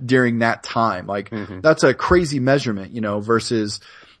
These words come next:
Speaker 1: like, you know, something else. So, you know, anybody else that can go out and tackle all these other things. So I think that's where it comes down to, where it's like, I,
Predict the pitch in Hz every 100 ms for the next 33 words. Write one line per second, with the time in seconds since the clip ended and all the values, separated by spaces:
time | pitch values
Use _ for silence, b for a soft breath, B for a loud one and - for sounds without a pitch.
0 | - 113 101 _ - 120 110 135 113 117
1 | 131 107 120 117 - 110 139 120 120 127
2 | 117 117 123 123 - 107 107 98 98 117
3 | 110 107 104 101 104 98 - 117 101 107
4 | 117 98 98 - 107 104 B B B B
5 | B 139 147 160 139 135 - 139 117 123
6 | 113 117 120 120 117 107 104 107 107 -
7 | b b b b - 127